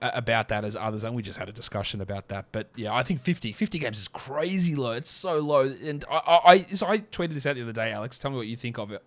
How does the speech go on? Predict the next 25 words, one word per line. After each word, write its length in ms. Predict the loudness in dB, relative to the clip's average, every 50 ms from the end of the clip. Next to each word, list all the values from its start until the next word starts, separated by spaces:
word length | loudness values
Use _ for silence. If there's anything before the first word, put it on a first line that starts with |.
| _
of 140 | -10 -8 -8
it. 120 | -8 -10 -12 -14 -20 -20 -20 -20 -20 -20 -2 4
But 280 | 4 4 4 4 0
with, 240 | -4 -2 -2 -2 -4 -10 _ _ _ _ _ -6
as 100 | -4 0
soon 140 | 2 2 4
as 80 | 4 4
that 260 | 2 2 0 -2 -2
Wembanyama 580 | 0 2 2 2 2 2 2 0 2 0 0 0
Scoot 280 | 0 0 -2 -4 -4
game 220 | -2 -2 -2 -2 -2
happened 280 | -2 -2 -2 -2 -2
the 80 | -4 -4
other 120 | -6 -6
day, 240 | -8 -8 -8 -8 -8 -10 _ _ _ _ _ _ _ _ _ _ _ _ _ _ _ -20 -20 -8 _
every, 340 | 4 4 4 4 4 2 0 0 -2 -8 -10 -4
every 240 | 0 0 2 2 2
second 360 | 2 2 2 2 2 0 0
person 360 | 2 4 4 4 4 2 0 -2
tweeting 320 | 0 0 2 2 2 2
about 220 | 0 0 0 -2
it 20 | -2
was 120 | -2 -4
like, 140 | -4 -6 -4
"Man, 300 | -2 0 0 0 -2 -4